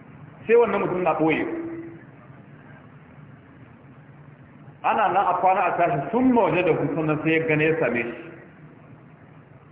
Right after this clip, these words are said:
Yana sarki, "Kai ku kai a naka samu ɗana ta neman ka ban gane ka." Faƙala sai shi wannan bawan Allah ya ce, "Inni mu'sirun." Lalle ni ina cikin wanda a cikin matsi,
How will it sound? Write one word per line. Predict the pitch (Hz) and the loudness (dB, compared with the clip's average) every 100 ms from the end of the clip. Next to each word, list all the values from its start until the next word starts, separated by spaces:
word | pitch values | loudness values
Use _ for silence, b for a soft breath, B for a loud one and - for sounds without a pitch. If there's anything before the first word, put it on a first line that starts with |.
| - - - - - - - - - - - 120 | -20 -20 -20 -20 -20 -20 -20 -20 -20 -20 -14 -6
Yana | 185 190 147 | -2 0 0
sarki, | 160 170 165 | -2 -2 -2
"Kai | 240 254 | -2 -2
ku | - | 0
kai | 277 | 0
a | 254 | 0
naka | 208 180 | 0 -2
samu | 170 165 | -2 -2
ɗana | 147 170 | -2 -2
ta | 180 | -2
neman | 180 185 185 | -2 -2 -4
ka | 156 | -4
ban | 123 | -4
gane | 123 123 | -6 -8
ka." | - - - - - - - - - - - - - - - - - - - - - - - - | -10 -14 -16 -20 -20 -20 -20 -20 -20 -20 -20 -20 -20 -20 -20 -20 -20 -20 -20 -20 -20 -20 -10 -4
Faƙala | 139 175 180 170 | 0 2 0 0
sai | 185 185 | -2 -2
shi | 214 | -2
wannan | 185 156 | -2 -2
bawan | 170 175 160 | 2 2 2
Allah | 165 160 | 2 2
ya | 147 147 | 0 -2
ce, | 147 143 | -4 -2
"Inni | 170 185 160 156 156 | -2 0 0 0 0
mu'sirun." | 147 156 185 156 143 - 139 160 147 - - - - - - - - - - - - - 110 | 0 0 0 0 -2 -2 0 2 0 -4 -10 -16 -18 -20 -20 -20 -20 -20 -20 -20 -20 -16 -6
Lalle | 131 170 175 180 180 | -2 0 0 2 2
ni | 175 180 | 2 -4
ina | 190 175 | -2 -4
cikin | 135 - - 165 | -4 -6 -6 -2
wanda | 170 180 - | 0 0 -2
a | - | -4
cikin | - - 147 | -6 -4 -2
matsi, | 160 - | -2 -2